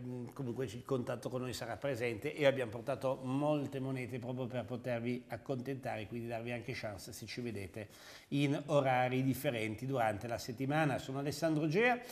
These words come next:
con me c'è Cristina e salutiamo quindi tutto il nostro centralino, salutiamo Alberto alla telecamera, il nostro portafortuna. Ben trovato Albert e salutiamo anche, eh, Enrico in regia.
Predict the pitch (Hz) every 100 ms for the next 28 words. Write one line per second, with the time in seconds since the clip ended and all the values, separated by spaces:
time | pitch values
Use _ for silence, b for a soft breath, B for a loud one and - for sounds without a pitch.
0 | B B B - 160 165 170 165 165 131
1 | 147 143 175 165 156 156 131 156 147 156
2 | 151 135 165 147 - 147 135 156 190 226
3 | 202 165 143 165 160 156 160 185 190 180
4 | 147 - 147 - 143 147 117 127 123 139
5 | 139 160 185 - 131 131 120 123 113 127
6 | 117 113 135 165 208 220 226 B B B
7 | - 131 123 131 123 147 160 196 220 196
8 | 202 - 160 160 - - 170 160 135 139
9 | 139 139 135 143 139 143 139 135 143 135
10 | 131 131 131 131 127 120 131